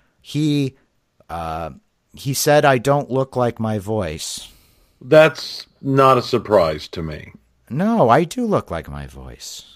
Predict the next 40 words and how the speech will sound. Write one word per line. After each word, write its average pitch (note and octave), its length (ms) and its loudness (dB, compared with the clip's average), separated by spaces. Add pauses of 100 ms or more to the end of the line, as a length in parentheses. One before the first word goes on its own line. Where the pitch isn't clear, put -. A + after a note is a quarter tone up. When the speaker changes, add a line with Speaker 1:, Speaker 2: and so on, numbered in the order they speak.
(100)
Speaker 2:
No, F#2 800 0 (240)
you G2+ 160 4
don't. - 720 -2 (280)
Speaker 1:
And A2+ 220 -4
he C#3 100 0
also D#3 280 4
said A#2+ 300 0
that, G2 360 -4 (160)
well, F3 180 4
but E3 220 4
then F#3 180 4
he, E3+ 140 0
he D3 220 -12
said D#3 320 -2
he D3 160 -4
thought, D3 360 -2
he - 60 -8
thought D3+ 340 2
I'd D#3+ 140 2
be C#3 80 -2
a C3 80 2
lot A#2+ 260 2
older. A2+ 360 0
He A#2 80 0
made B2+ 160 -2
me E3+ 100 0
feel E3 300 0
like D#3 200 2
I C#3 120 0
was A#2 180 -4
five. F#2 680 -4
Speaker 2:
<laughs> D3+ 100 4 (840)
Speaker 1:
Like, F3 280 -2 (180)
I A3 200 4
am A3+ 280 2
old. F3+ 460 2
I'm F3 120 0
forty. C#3 520 0
Come D3 200 -12
on. G#2 400 -8